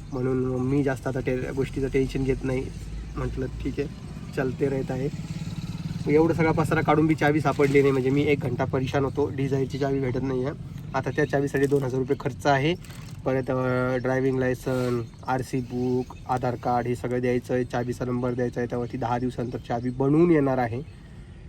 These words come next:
आणि तेव्हा ती गाडी गावातून निघणार आहे, म्हणजे सुदर्शनच्या घरी ती गाडी लावलेली आहे. All over असा विषय सगळा माझ्या लाईफमध्ये चालू आहे.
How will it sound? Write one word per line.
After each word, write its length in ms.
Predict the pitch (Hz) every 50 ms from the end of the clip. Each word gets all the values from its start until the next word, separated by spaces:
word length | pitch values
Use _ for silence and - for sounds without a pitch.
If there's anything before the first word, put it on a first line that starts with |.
| - -
आणि 140 | 120 123 123 -
तेव्हा 180 | 147 147 156 156 -
ती 60 | 160
गाडी 240 | 147 139 135 143 147
गावातून 420 | 139 139 131 131 127 107 139 139
निघणार 300 | 139 135 127 127 127 123
आहे, 180 | 123 117 117 120
म्हणजे 300 | 123 123 117 123 131 139
सुदर्शनच्या 560 | - - 131 123 123 120 - 127 120 - 127
घरी 200 | 117 117 117 117
ती 120 | 117 127 123
गाडी 240 | 123 117 123 131
लावलेली 420 | 165 175 165 147 143 131 123 123 117
आहे. 180 | 107 98 101 98 - - - - - - - - - - - - - - - - - - - - - - - - - - - - - - - - - - - - 127
All 160 | 131 131 139
over 180 | 135 135 139 131 -
असा 200 | 139 - - 143
विषय 280 | 139 139 - - 139
सगळा 220 | 123 - 135 131 127
माझ्या 220 | 131 135 135 127
लाईफमध्ये 360 | 127 127 127 - 139 131 127 -
चालू 180 | 131 127 131
आहे. 220 | 127 123 120 139